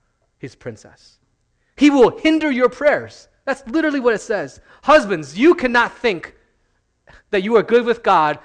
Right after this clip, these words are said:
if your marriage is terrible. It just doesn't work out that way. It can't work out that way. If you are not loving your wife like Christ loved the church, if you are abusing or harming your wife, God will interrupt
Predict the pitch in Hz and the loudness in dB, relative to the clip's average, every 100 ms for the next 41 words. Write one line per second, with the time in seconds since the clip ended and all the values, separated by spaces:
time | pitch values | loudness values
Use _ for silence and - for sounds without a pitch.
0 | _ 190 165 175 165 185 208 180 139 135 | _ -12 -6 -6 -4 0 2 2 -2 -8
1 | - - _ _ _ - 147 - - 143 | -16 -20 _ _ _ -18 -18 -14 -8 -8
2 | 117 104 - _ _ _ _ _ _ _ | -10 -16 -20 _ _ _ _ _ _ _
3 | _ _ _ - 220 320 311 - 277 302 | _ _ _ -8 -2 0 -2 0 2 2
4 | 262 233 262 254 311 - 131 117 107 - | 2 0 0 -2 -4 -4 -6 -8 -18 -20
5 | _ _ _ _ _ _ _ - - - | _ _ _ _ _ _ _ -8 -4 -2
6 | 294 151 - - 185 170 151 127 131 120 | -2 -4 -16 -12 -8 -4 -6 -6 -14 -14
7 | 117 113 _ _ _ _ _ _ 214 208 | -16 -18 _ _ _ _ _ _ -4 0
8 | 294 330 247 277 269 226 254 262 247 220 | 4 4 4 4 2 2 0 0 -2 0
9 | 247 202 190 151 - 160 156 - 214 214 | 0 2 0 0 -6 -8 -8 -2 -2 -2
10 | 220 196 185 - 143 - 180 277 277 - | -4 -6 -6 -8 -10 -8 -8 0 0 0
11 | - 208 165 160 254 269 294 277 226 175 | -4 -6 -6 -4 -2 -2 -4 -2 -2 0
12 | 220 233 233 220 202 180 156 - - 226 | -2 -2 -4 -4 -2 -2 -4 -10 -4 2
13 | 262 277 190 - - 302 208 254 190 170 | 4 4 -2 -4 -4 -4 -4 -4 -4 -6
14 | - - | -8 -18